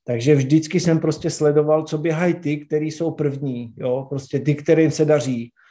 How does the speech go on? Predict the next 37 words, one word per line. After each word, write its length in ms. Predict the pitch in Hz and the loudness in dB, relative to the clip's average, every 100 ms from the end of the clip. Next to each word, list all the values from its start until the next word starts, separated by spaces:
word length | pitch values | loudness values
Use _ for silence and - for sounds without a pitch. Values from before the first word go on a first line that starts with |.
| - - | -18 -10
A 60 | 117 | -2
to 140 | 143 | 0
jsem 220 | 151 160 | 2 4
bral 200 | 147 151 | 6 6
jako, 240 | 151 156 160 | 6 4 2
to 120 | 165 | 4
je 100 | 196 | 4
možná 340 | 175 139 160 | 2 2 0
ta 140 | 160 147 | 0 -4
cesta, 360 | 147 - 156 | -4 -4 -4
která 300 | 151 151 139 | -4 -2 0
by 120 | 139 | 0
mi 180 | 147 147 | -2 -2
vyhovovala. 640 | 139 131 131 120 113 104 - _ _ - | -2 -2 -4 -6 -8 -10 -16 _ _ -8
A 60 | |
samozřejmě 340 | - 143 147 165 | 2 4 6 4
spousta 420 | - 151 143 156 | 4 0 2 0
těch 180 | 156 143 | 0 -2
cest 200 | 156 139 | -2 -2
byla 240 | 139 147 | 0 0
slepých, 560 | 147 175 - 147 139 - | 0 -2 0 -2 -2 -4
takže 300 | 131 127 139 | -8 -6 -6
to 200 | 139 135 | -6 -8
nedá 340 | 139 139 151 | -4 -2 0
se 140 | 156 147 | -2 -4
úplně 340 | 135 143 143 | -4 -4 -4
jako, 240 | 139 143 | -4 -4
kor 240 | 139 151 139 | 0 2 0
v 100 | - | -2
tom 200 | 151 151 | -4 -4
ultra 320 | 151 147 135 | -8 -8 -8
se 160 | - 135 | -8 -6
nedá 320 | 131 131 131 | -2 -2 -2
jako 300 | 135 139 139 | -2 -4 -4
kopírovat 640 | 147 143 151 143 139 139 | -4 -2 0 2 2 0
někdo 240 | 135 139 143 | -2 -2 -2
jiný, 360 | 131 131 139 | -2 -4 -8